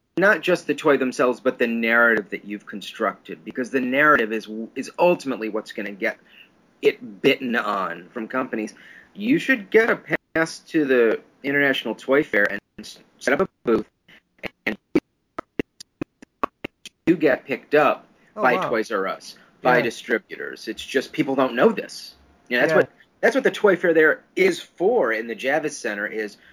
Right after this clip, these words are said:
Speaker 1: for you to show the buyers from these big and smaller companies that what you have is valuable.
Speaker 2: Yeah, and I hear it's easy to get in there, right?
Speaker 1: I've, I've, I've been there as a member of the press.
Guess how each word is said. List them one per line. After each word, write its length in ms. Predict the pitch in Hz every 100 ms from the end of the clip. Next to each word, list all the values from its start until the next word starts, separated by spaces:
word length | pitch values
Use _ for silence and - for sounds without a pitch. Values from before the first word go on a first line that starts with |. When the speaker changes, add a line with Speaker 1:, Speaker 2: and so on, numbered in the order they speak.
| _ _ _ -
Speaker 1:
for 140 | 101
you 320 | 101 117 180
to 120 | 202
show 760 | - - - 165 180 175 165 - -
the 100 | 127
buyers 880 | 110 120 135 170 131 110 113 - - - -
from 220 | 127 113
these 240 | 107 104
big 440 | - - 127 127 -
and 200 | 92 87
smaller 400 | - 123 120 113
companies 600 | 110 151 147 104 98 104 - - -
that 160 | - 107
what 180 | 120 123
you 100 | 120
have 220 | 110 98
is 120 | 117
valuable. 440 | 113 160 220 - - _ _ -
Speaker 2:
Yeah, 240 | 156 143 -
and 120 | 214 254
I 80 |
hear 200 | 247 320
it's 160 | 320 -
easy 180 | 240 190
to 80 | 180
get 220 | 180 214
in 120 | 254
there, 180 | 170 131
right? 300 | 139 214 196 _ - _ _ _ _ - - _ _
Speaker 1:
I've, 360 | 131 147 151 - -
I've, 320 | 156 156 123 _ _ 143
I've 340 | 156 165 127
been 220 | 165 151
there 180 | 151 143 120
as 380 | 123 117 - -
a 80 | 127
member 380 | 123 127 117
of 80 | 107
the 80 | 95
press. 720 | - - 139 175 - -